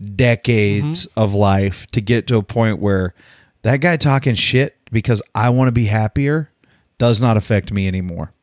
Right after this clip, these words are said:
Speaker 2: Yep.
Speaker 1: I, I will look at it every once in a while and go, "Man, that bums me out," because, like, I really genuinely want to have a, a whatever, a, a, a good relationship with that person.
Speaker 2: Yeah.
Speaker 1: But if you're not on,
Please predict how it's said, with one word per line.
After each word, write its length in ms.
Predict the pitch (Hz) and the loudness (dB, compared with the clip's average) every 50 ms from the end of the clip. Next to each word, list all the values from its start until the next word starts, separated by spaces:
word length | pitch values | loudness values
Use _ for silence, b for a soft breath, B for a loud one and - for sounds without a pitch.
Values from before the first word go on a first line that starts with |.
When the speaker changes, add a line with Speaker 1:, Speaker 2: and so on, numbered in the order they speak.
| _ _ B B B B | _ _ B B B B
Speaker 2:
Yep. 120 | B B B B B _ - | B B B B B _ -2
Speaker 1:
I, 220 | 113 120 123 - - | 0 0 0 0 0
I 200 | 110 127 143 156 | 0 0 2 2
will 280 | 165 143 123 117 110 | 2 2 2 2 2
look 200 | 117 156 180 - | 0 0 0 2
at 120 | 196 190 196 | 0 0 0
it 100 | 190 175 | 2 0
every 180 | 180 165 156 | 0 0 0
once 240 | 156 165 170 160 - | 0 0 -2 -2 -2
in 60 | 175 160 | -4 -4
a 60 | 156 | -4
while 380 | 156 147 151 151 147 147 143 143 | -2 -2 -2 0 0 0 -2 -2
and 140 | 87 117 113 | -2 -4 -2
go, 340 | 110 110 104 104 98 92 92 - _ b b b b b b b b b b b _ _ | -2 0 0 0 -2 -4 -6 -12 _ b b b b b b b b b b b _ _
"Man, 360 | 113 120 139 139 127 110 101 | -4 0 0 2 2 0 0
that 200 | 101 120 120 120 | 0 -2 -2 0
bums 340 | 120 135 135 143 139 117 110 | 0 0 2 2 2 0 0
me 200 | 113 120 117 113 | 0 0 0 2
out," 360 | 123 143 151 127 117 104 101 | 2 2 2 2 0 -2 -2
because, 480 | 104 117 104 - - 120 117 110 104 95 | -4 -4 -4 -2 0 2 2 2 2 0
like, 160 | 110 107 - | -2 -2 -2
I 60 | 107 101 | -2 -4
really 720 | 101 101 101 110 120 131 139 135 123 117 110 104 95 - b b b b b b - | -2 -2 0 2 2 4 4 2 2 0 0 -2 -4 -6 b b b b b b -14
genuinely 840 | 110 104 113 139 143 143 143 139 131 123 120 117 113 113 113 110 104 | -6 -2 0 0 0 0 0 0 2 2 2 2 0 0 0 0 0
want 380 | 104 107 120 123 131 113 110 | 0 0 0 0 0 -2 -4
to 240 | - - 123 117 110 104 | -4 -2 0 0 0 0
have 480 | 101 110 110 107 104 104 98 90 - - _ _ | 0 2 2 2 2 0 -2 -4 -10 -18 _ _
a, 60 | - 107 | -6 -6
a 380 | - - 107 104 101 101 98 - - _ _ _ _ _ _ _ - - | -4 -4 -4 -4 -4 -4 -6 -8 -12 _ _ _ _ _ _ _ -18 -4
whatever, 500 | 101 113 120 113 113 101 101 95 95 - - | -2 0 2 2 2 0 0 -4 -4 -4 -4
a, 260 | 101 104 - - 104 - - - - | -6 -6 -4 -4 -6 -8 -10 -8 -6
a, 80 | 113 | -6
a 40 | 117 | -6
good 340 | 107 101 139 143 127 110 110 | -2 2 0 0 0 0 -4
relationship 540 | 120 113 113 120 127 - - 131 - 135 117 | -4 -2 -2 -2 -2 -4 -6 -8 -8 -6 -4
with 80 | 117 110 | -4 -4
that 120 | 110 - | -4 -4
person. 320 | - 135 151 143 - 220 | -2 -2 -2 -2 -2 0
Speaker 2:
Yeah. 180 | 220 190 131 98 B B B B B B _ | 0 0 0 -2 B B B B B B _
Speaker 1:
But 100 | 131 127 | -2 -2
if 100 | 113 101 | 0 0
you're 140 | 135 175 214 | 0 0 0
not 180 | 226 240 240 | 0 0 2
on, 280 | 226 214 190 131 117 | 2 0 0 -2 -6